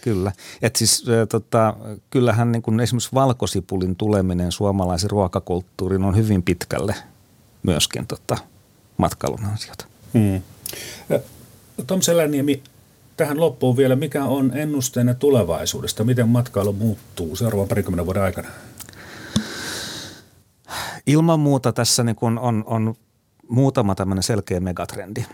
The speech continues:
Speaker 1: Ilmastoahdistuksen myötä lähialueen matkailu tulee lisääntymään, elikkä ihmiset on tietoisia siitä omasta niin kun hiilijalanjäljestään. Toinen megatrendi, mikä varmaan liittyy tähän, on se, että, että tota, ää,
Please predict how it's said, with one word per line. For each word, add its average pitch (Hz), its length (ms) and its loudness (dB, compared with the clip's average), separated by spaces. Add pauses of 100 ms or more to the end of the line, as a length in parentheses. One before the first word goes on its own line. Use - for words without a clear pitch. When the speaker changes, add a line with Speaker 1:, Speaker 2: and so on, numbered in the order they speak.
(840)
Speaker 1:
Ilmastoahdistuksen 110 1040 2 (140)
myötä 104 340 2 (380)
lähialueen 101 580 2
matkailu 110 400 -2
tulee 101 280 -2
lisääntymään, 101 640 -2
elikkä 95 260 -2
ihmiset 98 360 0 (360)
on 98 220 -2
tietoisia 90 760 0
siitä - 400 -6 (600)
omasta 87 320 -4
niin 87 80 -2
kun 87 120 -6 (260)
hiilijalanjäljestään. 90 1600 -2 (560)
Toinen 127 280 4
megatrendi, 110 540 2
mikä 98 240 0
varmaan 104 320 2
liittyy 95 400 0
tähän, 107 560 2
on 98 220 0
se, 104 340 2
että, - 280 -8
että 95 320 -6
tota, 92 380 -4 (300)
ää, 92 320 0